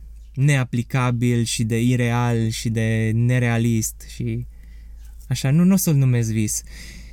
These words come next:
Toți dintre noi, fiecare dintre noi are o,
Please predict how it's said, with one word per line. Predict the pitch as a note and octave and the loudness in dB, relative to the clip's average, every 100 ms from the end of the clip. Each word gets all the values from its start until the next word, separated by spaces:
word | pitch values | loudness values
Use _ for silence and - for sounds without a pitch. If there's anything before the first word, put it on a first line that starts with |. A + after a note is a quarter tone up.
| - - - - | -18 -18 -18 -4
Toți | G#3 A#3 G3+ | 0 2 2
dintre | G3 E3+ | 2 4
noi, | D#3+ E3 | 2 2
fiecare | - A#3 G3+ F3+ | 0 0 2 4
dintre | D3+ D3 | 4 4
noi | D#3 D#3 | 4 2
are | A#2 C#3 C3+ | 2 0 2
o, | B2+ B2 B2 | 2 2 2